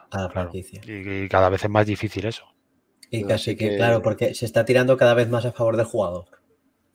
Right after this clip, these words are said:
Speaker 3: Mm.
Speaker 1: La N B A ya está dejando de ser una, una liga de, de franquicias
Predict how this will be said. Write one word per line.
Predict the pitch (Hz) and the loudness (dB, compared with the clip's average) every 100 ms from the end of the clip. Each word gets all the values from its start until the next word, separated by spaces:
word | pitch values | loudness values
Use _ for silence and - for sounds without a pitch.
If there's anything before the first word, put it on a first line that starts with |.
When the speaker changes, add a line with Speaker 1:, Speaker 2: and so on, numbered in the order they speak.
| _ | _
Speaker 3:
Mm. | 85 82 _ _ _ _ _ - | -20 -20 _ _ _ _ _ -8
Speaker 1:
La | 101 | -4
N | 110 113 | -2 0
B | 110 | 2
A | 117 | 2
ya | 120 | 2
está | 123 | 4
dejando | 113 110 110 107 104 | 2 2 -6 -2 -2
de | 104 | -2
ser | - 104 | -4 -6
una, | 107 101 98 90 - | -4 -4 -4 -6 -8
una | 113 107 | -6 -6
liga | 104 107 104 | -4 -2 0
de, | 101 92 | 0 -2
de | 101 | -4
franquicias | 104 98 - 104 120 113 | -4 -8 -8 -2 0 -2